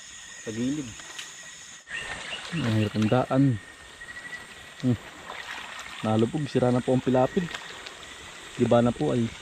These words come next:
hmm, nalubog din. Okay lang. Bah, batak din to, isang to ah. Batak din oh.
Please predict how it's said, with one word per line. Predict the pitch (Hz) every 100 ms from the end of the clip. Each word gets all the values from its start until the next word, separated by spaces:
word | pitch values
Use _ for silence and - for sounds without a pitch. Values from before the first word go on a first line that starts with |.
| - - - - - - - - - - - - - - - - - - - -
hmm, | 147 -
nalubog | 123 113 123 143 156
din. | 120 101 - - - - - - - - - - - - - - - - - - - -
Okay | - 127
lang. | 113 120 127 104 - - - - - - - - - - - - - - - - - - - - - - - - - - - - - - - - - - - - - -
Bah, | 147 - - - - - - 131
batak | 127 -
din | 135 120
to, | 156
isang | - 170
to | 208 185
ah. | - - - - - - - - -
Batak | 131 131 -
din | 170 208
oh. | 190